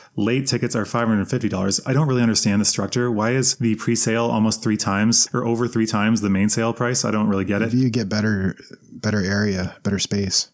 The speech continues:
Speaker 1: Maybe, but I figure it's just, like, rich people will, will pay, or also I'm wondering if it's to deter scalpers maybe. But,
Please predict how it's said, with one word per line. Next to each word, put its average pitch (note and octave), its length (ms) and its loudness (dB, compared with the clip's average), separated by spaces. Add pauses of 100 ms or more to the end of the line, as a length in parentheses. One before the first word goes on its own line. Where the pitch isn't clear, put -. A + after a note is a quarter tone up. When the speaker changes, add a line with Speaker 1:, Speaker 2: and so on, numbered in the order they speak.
Speaker 1:
Maybe, B2 420 2
but G#2+ 100 0
I A2 60 0
figure A2 180 0
it's G2+ 120 -2
just, - 120 0
like, G2+ 220 -2
rich A2 160 -4
people G2 240 -2
will, F#2+ 200 -2
will A2 120 -4
pay, G2 240 -2
or G2 160 0
also G#2 280 -2
I'm G2 120 0
wondering G2+ 400 2
if G#2+ 80 -2
it's - 140 2
to G#2+ 100 0
deter G#2 360 -4
scalpers G#2 540 -2
maybe. B2 480 0
But, A2+ 300 0